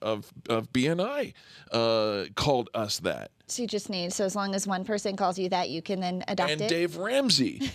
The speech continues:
Speaker 2: <laughs>
Speaker 1: uh, of
Speaker 2: Okay.
Speaker 1: Dave Ramsey called us that.
Speaker 2: So two people. <laughs>
Speaker 1: And, <laughs> and the list goes on. You know, it, it's, I, I, I see what you're trying to accomplish here, uh, Money Watch, in this article that, uh,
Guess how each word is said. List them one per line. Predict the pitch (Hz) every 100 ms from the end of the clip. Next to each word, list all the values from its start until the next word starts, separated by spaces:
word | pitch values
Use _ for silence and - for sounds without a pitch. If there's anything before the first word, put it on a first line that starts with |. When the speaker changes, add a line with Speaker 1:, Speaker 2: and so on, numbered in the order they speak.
| -
Speaker 2:
<laughs> | - -
Speaker 1:
uh, | 135 131 135 131
of | 139
Speaker 2:
Okay. | 202
Speaker 1:
Dave | 165 165
Ramsey | 190 302 202 156 107 - _
called | - 160 139 117
us | 90 95
that. | 92 76 50 - _ -
Speaker 2:
So | - 302
two | 240 370
people. | 339 262 208 180 - -
<laughs> | 392
Speaker 1:
And, | 180 190 180 247 - - 494 - -
<laughs> | 466 - 320 330 190 480
and | 196
the | 196
list | 185 170 -
goes | 135 120
on. | 107 90 92
You | 82 127 147
know, | 151 147 143
it, | 135 135
it's, | 107 139 - - - - - - _ -
I, | 147 -
I, | 156 - -
I | 143
see | 147 - 226
what | 233 202
you're | 151
trying | 156 160 143
to | 131
accomplish | 120 135 117 107 -
here, | 123 107 107 107 -
uh, | 104 101
Money | 120 117 104
Watch, | 95 98 - -
in | 117 113 117
this | 110 113 -
article | 110 110 - 110 104 - - -
that, | 110 120 113 - -
uh, | 113 107 107 107